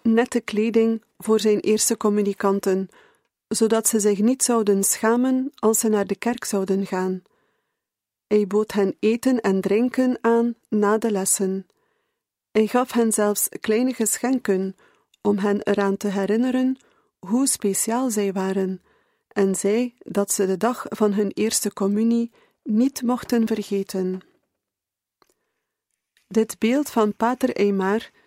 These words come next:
die zorg droeg voor de geestelijke en materiële behoeften van zijn zwervers, zoals sommige rijke dames die de kapel bezochten hen graag noemden, staat in schril contrast met de uitspraken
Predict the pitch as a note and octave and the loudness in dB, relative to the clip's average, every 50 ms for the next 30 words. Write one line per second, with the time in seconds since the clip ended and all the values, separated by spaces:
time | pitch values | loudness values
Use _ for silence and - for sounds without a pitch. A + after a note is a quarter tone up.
0 | _ _ _ _ - F#3+ G3 G#3+ G3+ - G#3+ A3+ A#3+ B3 - - - C4+ C4+ B3 | _ _ _ _ -8 -4 -2 -2 0 0 0 0 -2 -4 -2 -2 0 0 0 -2
1 | - - - - A3 A3 G#3+ G3+ G#3 G3+ - - A3 A3+ - - - B3+ A#3+ B3 | -6 -10 -6 -2 -2 -2 0 0 -2 -2 -2 -2 -2 -2 -2 -2 0 0 0 0
2 | A#3+ - B3 B3 B3 - - G#3 G#3 G#3 G#3 G#3+ A3 - A3 - G3+ G#3 G#3 G3 | 0 0 0 0 0 0 0 0 0 2 2 0 0 -2 -4 -2 0 0 0 0
3 | G3+ F#3+ F3+ F#3 F#3+ F#3+ F#3+ - - E3+ G3 A#3 A#3 - - C4 B3+ B3 B3 A#3 | -2 -2 -2 -2 0 0 -2 -4 -6 -4 -4 -4 -4 -4 -2 0 0 0 0 0
4 | - G#3 G3+ G3+ F#3+ G3 F#3 F#3 F#3 F3+ - - G3+ A3 C4 B3 - B3+ B3+ - | 0 0 0 0 0 0 0 0 -2 -2 -2 -2 -2 -2 -2 -2 -2 -2 -2 -2
5 | - - - - - _ _ - _ _ _ _ _ _ - - - G#3 G#3 G#3 | -4 -6 -6 -10 -14 _ _ -20 _ _ _ _ _ _ -6 -4 -2 0 2 2
6 | G#3 G3+ - - - - - A#3 A#3 A3+ G#3+ - G#3+ G#3 G3 G3+ G3 G3 - G3+ | 2 0 0 -2 -2 -2 0 2 2 2 2 2 0 0 0 0 -2 -2 -4 -6
7 | F3+ - G3 G#3 A3+ A#3 A#3+ B3 A#3 - - - _ _ _ _ _ G3+ G#3 A3 | -4 -2 0 0 2 2 0 0 -2 -4 -4 -8 _ _ _ _ _ -4 -2 -2
8 | G3+ G3+ - - F#3+ F#3 - - G#3+ A#3+ A#3+ G#3 A3+ G#3+ - A3 A3 - - - | 0 -2 -2 -2 -4 -4 -4 -4 -2 -2 -2 -2 -2 -2 -2 -2 -4 -4 -2 -2
9 | A3 G#3+ G3 G3+ F#3+ F#3+ G3 - - F#3+ F#3 F#3 - F#3 G3 G#3+ A3+ A3+ A3 A3+ | 0 0 0 0 -2 -2 -2 -4 -4 -4 -4 -4 -2 -2 0 0 0 0 0 0
10 | A3 G#3+ G#3+ A3 - _ _ _ _ _ _ _ _ _ _ _ _ - - - | 0 0 -2 -4 -6 _ _ _ _ _ _ _ _ _ _ _ _ -14 -6 -2
11 | - A#3+ B3 B3 - - - A3 A3 G#3+ - - - - B3 C4+ C4+ - - B3 | 0 0 0 0 0 0 0 2 2 2 0 0 0 0 0 0 0 0 0 0
12 | A#3+ A3+ - - - G3+ G3+ - - - - - - _ _ _ _ _ _ - | 0 -2 -2 -4 -4 -4 -2 -4 -6 -6 -8 -14 -20 _ _ _ _ _ _ 0
13 | G#3+ G#3+ G#3 A3 - - G#3+ A3+ C4 C4 - - - - A#3 A#3 A#3 A#3 - A3+ | 0 2 2 0 0 0 -2 -2 -2 -2 -4 -4 -4 -2 -4 -4 -4 -2 -2 -2
14 | A3+ A3+ A3+ A3+ | -2 -2 -2 -4